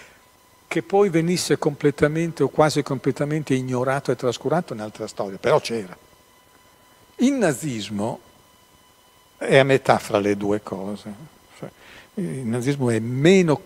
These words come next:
molto meno complesso del comunismo sotto il profilo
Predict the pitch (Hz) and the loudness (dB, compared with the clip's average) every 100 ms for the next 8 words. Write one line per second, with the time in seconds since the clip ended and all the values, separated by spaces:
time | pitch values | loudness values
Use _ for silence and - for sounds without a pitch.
0 | - 147 143 143 113 101 113 104 117 104 | -8 2 6 6 4 -2 -6 -4 -4 -6
1 | 110 104 113 110 - 110 101 - 110 113 | -6 -4 0 0 -2 -6 -6 -6 -8 -6
2 | 120 110 110 101 - - - 131 120 - | -6 -6 -8 -12 -14 -4 0 0 -2 -4
3 | 120 - 123 123 | -4 -4 -2 -2